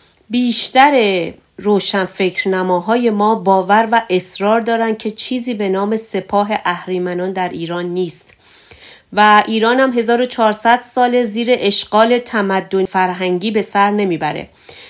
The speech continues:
و همه چیز عین یه حاله‌ای هستش و معلومم نیست که کشور یکهو چرا اینجوری از هم پاشیده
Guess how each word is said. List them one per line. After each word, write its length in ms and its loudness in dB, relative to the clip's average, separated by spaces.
و 80 0
همه 240 -2
چیز 400 -2
عین 260 -2
یه 240 0
حاله‌ای 580 -2
هستش 600 -4
و 120 4
معلومم 560 2
نیست 340 2
که 100 -2
کشور 880 2
یکهو 440 0
چرا 480 2
اینجوری 500 0
از 200 -2
هم 200 -4
پاشیده 640 -6